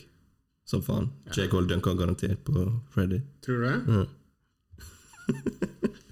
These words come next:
Speaker 1: Ja,
Speaker 2: Det var
Speaker 1: greit,
Speaker 2: gøy å se
Speaker 1: greit,
Speaker 2: på.
Speaker 1: greit.
Speaker 2: Det var gøy å se.
Speaker 1: Basketball t-, har alltid vært et, eh, stort, eh, eller et sentralt tema for J. Cole gjennom, eh, mixtapen hans og det albumet her, da. Der
Speaker 2: Mm.
Speaker 1: det er jo en brennende,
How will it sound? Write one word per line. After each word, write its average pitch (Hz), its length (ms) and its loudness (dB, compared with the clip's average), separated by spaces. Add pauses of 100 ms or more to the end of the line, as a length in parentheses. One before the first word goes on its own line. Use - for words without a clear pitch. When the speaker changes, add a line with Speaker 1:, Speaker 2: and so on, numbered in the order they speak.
(720)
Speaker 1:
Ja, 139 200 2
Speaker 2:
Det 143 80 2 (160)
var 175 80 6
Speaker 1:
greit, 170 60 2
Speaker 2:
gøy 180 120 6
å 127 40 4
se 120 60 6
Speaker 1:
greit, 113 120 2
Speaker 2:
på. 107 120 2
Speaker 1:
greit. 104 140 2
Speaker 2:
Det 107 80 0
var 117 140 0
gøy 110 120 2
å 98 60 -2
se. 98 80 -4 (100)
Speaker 1:
Basketball 135 500 4
t-, - 160 2
har 143 200 6
alltid 139 200 6
vært 139 220 6
et, - 120 -4
eh, 90 640 4
stort, - 600 0
eh, 104 220 2
eller 101 120 4
et 95 80 -2
sentralt 104 460 0
tema 98 240 2
for 98 100 2
J. 98 160 4
Cole 98 260 4
gjennom, 87 460 4
eh, 87 60 4
mixtapen 90 680 0
hans 87 400 0
og 92 300 4
det 92 80 2
albumet 90 340 4
her, 85 220 2
da. 87 160 0 (180)
Der - 80 -6
Speaker 2:
Mm. 90 160 4
Speaker 1:
det 92 40 4
er 90 100 4
jo 87 60 2
en 90 80 4
brennende, 87 800 2